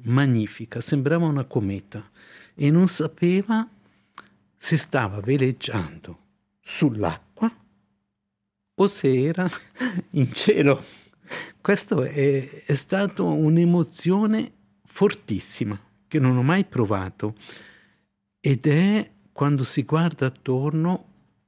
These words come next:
il silenzio, il buio, l'infinito,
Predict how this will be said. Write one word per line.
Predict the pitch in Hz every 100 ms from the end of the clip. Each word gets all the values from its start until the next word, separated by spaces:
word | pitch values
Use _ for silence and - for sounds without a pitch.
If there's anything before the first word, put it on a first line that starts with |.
| _ _
il | 120 -
silenzio, | - 156 101 123 120 - - 98 - _ -
il | 101 113
buio, | 104 127 151 131 107 107 - - _ _
l'infinito, | 98 131 139 - 135 120 151 135 - 104